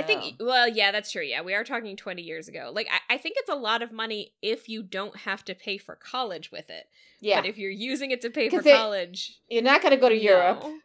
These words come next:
Speaker 2: Yeah.
Speaker 1: You're not, yeah. I mean, she's talking about buying a car. She could buy a
Speaker 2: Yeah.
Speaker 1: car. She could go to
Speaker 2: Like,
Speaker 1: Europe. You're
Speaker 2: yeah,
Speaker 1: not
Speaker 2: you
Speaker 1: gonna do
Speaker 2: could
Speaker 1: any
Speaker 2: do
Speaker 1: of
Speaker 2: those
Speaker 1: that.
Speaker 2: things,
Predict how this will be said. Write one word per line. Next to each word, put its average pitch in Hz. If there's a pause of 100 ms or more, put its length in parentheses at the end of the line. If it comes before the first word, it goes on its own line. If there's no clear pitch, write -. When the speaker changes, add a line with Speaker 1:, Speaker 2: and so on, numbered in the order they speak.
(120)
Speaker 2:
Yeah. 214
Speaker 1:
You're 240
not, 247
yeah. 190
I 208
mean, 262
she's 294
talking 277
about 240
buying 196
a 165
car. 254
She 262
could 196
buy 170
a -
Speaker 2:
Yeah. -
Speaker 1:
car. 262
She 254
could 208
go 180
to 151
Speaker 2:
Like, 175
Speaker 1:
Europe. 254 (300)
You're 349
Speaker 2:
yeah, 339
Speaker 1:
not 277
Speaker 2:
you -
Speaker 1:
gonna -
do 202
Speaker 2:
could 208
Speaker 1:
any -
Speaker 2:
do 190
Speaker 1:
of 185
Speaker 2:
those -
Speaker 1:
that. 170
Speaker 2:
things, 240